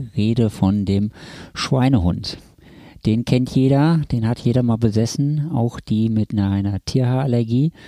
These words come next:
Also jeder kennt diesen inneren Schweinehund. Wenn du wissen möchtest, wie du den überwinden kannst und was der mit deiner Beziehung anrichtet,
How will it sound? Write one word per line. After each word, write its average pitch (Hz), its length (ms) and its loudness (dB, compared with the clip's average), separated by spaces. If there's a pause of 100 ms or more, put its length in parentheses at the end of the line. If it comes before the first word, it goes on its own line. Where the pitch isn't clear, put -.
(480)
Also 101 220 2
jeder 101 320 2
kennt 90 240 -2
diesen 92 180 0
inneren 90 320 0
Schweinehund. 90 580 0
Wenn 104 120 2
du 107 120 2
wissen 135 320 2
möchtest, 123 500 2
wie 120 80 2
du 120 120 6
den 113 140 2
überwinden 110 400 2
kannst 127 280 0
und 113 100 2
was 104 160 0
der 113 120 0
mit 104 180 0
deiner 104 220 2
Beziehung 127 580 2
anrichtet, 87 680 -2